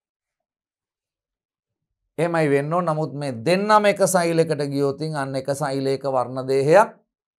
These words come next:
වැඩි වෙනවා. ඒ කියන්නේ එක ජන්මානුවක වර්ණ දේහයක් වැඩි වෙනවා. එතකොට ඒ ජන්මානුව අපි කියනවා N ධන එක. ආන්න. එතකොට අපේ නම් විසිතුනයි,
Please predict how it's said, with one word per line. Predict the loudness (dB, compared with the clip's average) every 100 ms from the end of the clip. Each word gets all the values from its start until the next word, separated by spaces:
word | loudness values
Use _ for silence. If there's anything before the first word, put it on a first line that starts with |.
| _ _ _ _ -10
වැඩි | -6 -6 -6
වෙනවා. | -10 -14 _ _ _ _ _ _ -20
ඒ | -12
කියන්නේ | -10 -8
එක | -6 -2
ජන්මානුවක | -2 -2 -2 -2 -2 -4 -2 0
වර්ණ | 0 -2 -2
දේහයක් | 0 2 6 4 2 _ _ _ _ -6
වැඩි | -4 -4
වෙනවා. | -8 -10
එතකොට | -10 -4
ඒ | -2 2
ජන්මානුව | 0 0 -2 0 0 0 0 -4 _ _ _ _
අපි | -8 -8
කියනවා | -2 0 2 2 2 -2 _ -6
N | -4 -2
ධන | 2 2 6 6 8
එක. | 6 4 0 -2 _ -8
ආන්න. | -4 -2 -4 -6 -12 -14 -20 _ _ _ _ _ _ _ _ _ _ _ _ _ _ _ _ _
එතකොට | -6 2
අපේ | 2 4 2 2
නම් | 4 2 0 -8 _ _ _ _ _ _ _
විසිතුනයි, | -8 -4 -2 -2 -4 -4 -2 2 0 -2